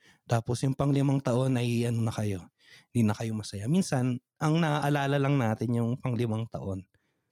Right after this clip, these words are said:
Pero, pagka wala ka na dun, kapag ka detached ka na, well, di ko rin alam kung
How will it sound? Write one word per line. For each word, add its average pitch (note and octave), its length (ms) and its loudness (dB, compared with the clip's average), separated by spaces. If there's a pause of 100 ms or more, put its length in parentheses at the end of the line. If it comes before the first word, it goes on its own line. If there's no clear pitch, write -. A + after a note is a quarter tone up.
(1120)
Pero, B2+ 560 2 (1040)
pagka D#3+ 240 2
wala E3 320 2
ka D#3+ 160 0
na D3+ 160 2
dun, A#2 160 2
kapag A#2+ 400 0
ka C3 160 2 (800)
detached - 720 0
ka C#3 80 -4
na, G2 320 -8 (1040)
well, F#2+ 180 0
di G#2+ 140 -2
ko A2 120 2
rin G#2+ 160 0
alam G#2+ 220 0
kung G2 320 -6